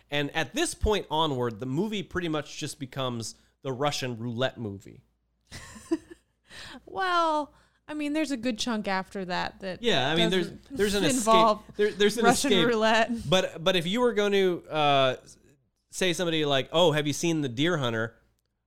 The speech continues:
Speaker 1: That's the Russian roulette movie, isn't it? You'd probably, "Yeah, yeah, that's the one." Whereas Platoon, I'd be like, "Platoon,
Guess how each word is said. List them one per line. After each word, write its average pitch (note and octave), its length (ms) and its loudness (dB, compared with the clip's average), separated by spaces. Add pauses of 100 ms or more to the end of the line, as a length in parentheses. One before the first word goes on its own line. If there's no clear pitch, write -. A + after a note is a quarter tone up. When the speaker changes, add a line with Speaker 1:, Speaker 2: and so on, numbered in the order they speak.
(200)
Speaker 1:
That's D3 320 -4
the D3 140 -4
Russian C#3 600 -2
roulette D#3 540 -2
movie, A2 400 -4
isn't E3+ 220 -2
it? G#3+ 180 -2 (340)
You'd D#3+ 180 -4
probably, D#3+ 280 0
"Yeah, C#3 240 0
yeah, A2+ 220 0
that's A2 180 -6
the F#2 100 -10
one." E2+ 240 -14 (200)
Whereas D3+ 180 -4
Platoon, D#3+ 600 0
I'd C#3 100 0
be D3 120 0
like, C#3 180 0 (240)
"Platoon, E3 720 0